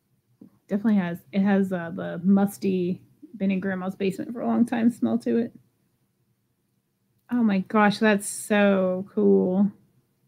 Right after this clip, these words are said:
I'm gonna have to do it. Aw, thank you. Yeah, hit that,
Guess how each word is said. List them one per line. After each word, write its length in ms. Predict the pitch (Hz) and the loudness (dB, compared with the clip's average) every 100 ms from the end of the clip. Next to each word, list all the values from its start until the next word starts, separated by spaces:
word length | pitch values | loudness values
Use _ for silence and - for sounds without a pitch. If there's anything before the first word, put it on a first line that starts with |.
| _ _ _ _ _ _ _ _ _ _ _ - - - - | _ _ _ _ _ _ _ _ _ _ _ -10 -10 -20 -12
I'm 180 | 226 202 | -2 -2
gonna 160 | 196 190 | 0 -2
have 180 | 180 180 | -4 -6
to 80 | |
do 140 | 180 175 | -8 -10
it. 200 | - - - _ _ _ _ _ _ _ _ _ _ _ _ _ _ _ _ _ _ _ _ _ _ _ - | -10 -12 -20 _ _ _ _ _ _ _ _ _ _ _ _ _ _ _ _ _ _ _ _ _ _ _ 6
Aw, 920 | 294 247 233 220 214 208 208 214 294 - | 10 12 12 12 10 6 6 6 4 2
thank 400 | 269 220 202 220 | 2 4 2 0
you. 500 | 208 196 196 196 240 - _ _ _ | 2 4 2 0 -2 -6 _ _ _
Yeah, 200 | 277 285 | 4 6
hit 220 | 190 277 330 | 6 4 6
that, 260 | 302 - | 6 4